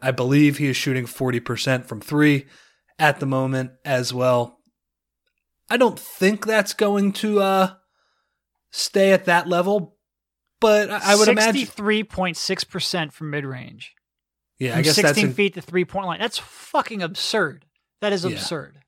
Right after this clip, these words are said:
Speaker 2: That'll never sustain, but that is absurd.
Speaker 1: But I do think he's probably a little bit better of a shooter. Like, like, the
Speaker 2: Sure.
Speaker 1: idea that he'll continually get a little bit better from past seasons, that seems real to me. And
Speaker 2: But a
Speaker 1: you know
Speaker 2: little bit better would be, like,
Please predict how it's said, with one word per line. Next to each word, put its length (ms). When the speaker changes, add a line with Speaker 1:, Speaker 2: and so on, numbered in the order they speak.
Speaker 2:
That'll 180
never 400
sustain, 460
but 100
that 160
is 80
absurd. 400
Speaker 1:
But 120
I 80
do 160
think 200
he's 140
probably 520
a 100
little 180
bit 220
better 320
of 360
a 80
shooter. 400
Like, 280
like, 220
the 80
Speaker 2:
Sure. 100
Speaker 1:
idea 320
that 400
he'll 340
continually 600
get 340
a 80
little 260
bit 180
better 460
from 280
past 300
seasons, 540
that 160
seems 320
real 160
to 80
me. 260
And 340
Speaker 2:
But 100
a 40
Speaker 1:
you 140
know 60
Speaker 2:
little 160
bit 200
better 240
would 160
be, 100
like, 280